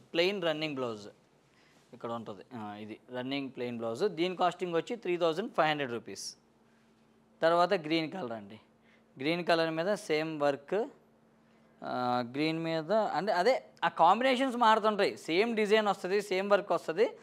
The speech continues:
ఆ కాంబినేషన్స్ మాత్రం కొంచెం చేంజ్ అవుతుంటాయి అంతే.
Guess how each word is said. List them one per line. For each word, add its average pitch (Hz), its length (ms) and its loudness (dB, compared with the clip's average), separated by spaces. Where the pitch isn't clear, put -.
ఆ 175 60 6
కాంబినేషన్స్ 190 640 4
మాత్రం 180 300 0
కొంచెం 190 420 -4
చేంజ్ 170 200 0
అవుతుంటాయి 143 640 -4
అంతే. 202 360 -6